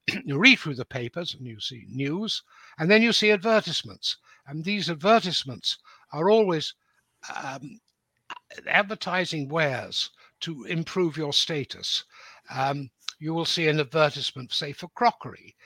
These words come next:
If you go to this shop, this, uh, seller of plates and cups and whatsoever, um, is also supplying to the aristocracy, you know, and you still see in London, uh, a shop which, uh, supplies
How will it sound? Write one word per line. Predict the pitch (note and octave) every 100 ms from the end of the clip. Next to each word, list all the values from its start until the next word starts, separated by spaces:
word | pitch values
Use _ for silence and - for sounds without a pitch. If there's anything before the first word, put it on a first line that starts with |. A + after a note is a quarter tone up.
| -
If | G#3 G3+
you | G3+
go | F3 F3 D#3
to | C3
this | C3+ -
shop, | - C#3 - _ _ _ _ _ _
this, | C#3 D#3 D#3 - -
uh, | -
seller | - - F3+ D#3+ D3
of | C#3+ -
plates | - E3 - - - _ - A#2
and | A2+ A#2+ -
cups | - D3 - -
and | - G#2 F#2+ -
whatsoever, | - - - A2 A#2 C#3 - - - - _
um, | - D3 D#3 - _
is | E3+ F3+
also | A#3 - D#3
supplying | - - E3+ E3
to | C#3+
the | D#3
aristocracy, | D#3+ D#3 - F3+ - - - - _ _ _ _ _
you | C#3+
know, | G#2 F#2+ - _ _
and | C3+ C#3+
you | D#3
still | - F3+
see | - D#3 C#3
in | E3+
London, | E3+ B2+ A2 G2 - - - B2
uh, | G#2+ -
a | D3
shop | - E3+ C#3 - A#2+ B2
which, | C#3 - - C#3+
uh, | B2 - _
supplies | - - D#3 F3 C#3+ C#3 C3